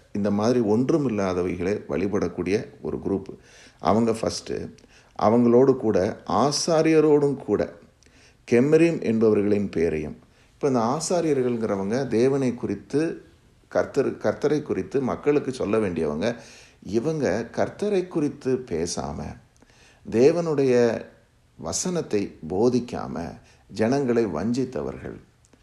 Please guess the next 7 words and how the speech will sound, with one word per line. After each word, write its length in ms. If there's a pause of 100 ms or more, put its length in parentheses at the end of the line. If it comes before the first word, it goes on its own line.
(260)
அல்லது 500
ஒரு 520
ப்ராஸ்பெரிட்டி 580
காஸ்பல் 460
மாதிரி 280
எதையாவது 580
ஒன்று, 440